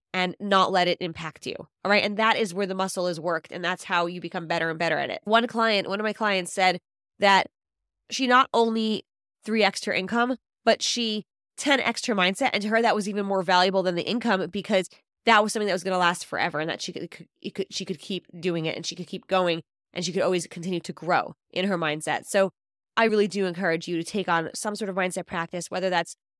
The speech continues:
journaling in the morning. I love doing journaling. I like, I like doing breath work to really regulate myself in the mornings and the evenings,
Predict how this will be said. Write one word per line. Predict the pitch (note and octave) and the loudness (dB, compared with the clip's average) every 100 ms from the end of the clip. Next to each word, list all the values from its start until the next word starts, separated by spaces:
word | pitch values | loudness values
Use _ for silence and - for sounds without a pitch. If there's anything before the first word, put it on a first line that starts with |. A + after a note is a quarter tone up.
| G#3+ | -2
journaling | C#4 C4+ C4+ B3+ | 2 4 4 2
in | A#3+ | 2
the | A#3+ | 0
morning. | A#3+ A#3 - | 2 0 -2
I | E3+ | -2
love | F#3 A3 | 0 0
doing | A3+ A3+ | 0 -2
journaling. | A3 G#3 G#3 G#3 G3+ | -2 0 0 -2 -2
I | - F#3+ | -4 -4
like, | E3+ - | -4 -6
I | F3 | -8
like | E3 | -8
doing | - F3+ F#3 | -8 -8 -2
breath | A#3+ A#3 | -2 0
work | A#3 A3+ - | 0 0 -2
to | E3+ | -8
really | F3+ E3+ - _ _ _ | -4 -4 -8 _ _ _
regulate | A3 A3+ A#3 A3 | 2 4 4 2
myself | A3 A3 G#3+ G#3+ - - | 0 4 4 4 -2 -8
in | |
the | F#3+ | -4
mornings | G#3 G#3+ G#3 F3+ | 2 2 2 -2
and | |
the | F3 | -4
evenings, | G#3+ G3+ G3+ G#3+ - | -2 0 0 -2 -6